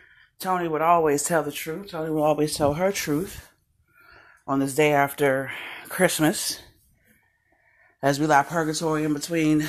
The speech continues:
the century that is and the century that will be. I'm not really sure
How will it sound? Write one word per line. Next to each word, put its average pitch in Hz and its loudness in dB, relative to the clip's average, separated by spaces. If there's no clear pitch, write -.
the 151 -4
century 180 0
that 143 0
is 196 0
and 151 -2
the 139 -4
century 156 -4
that 117 -4
will 120 -2
be. 147 -4
I'm 143 -4
not 202 0
really 202 -2
sure 180 0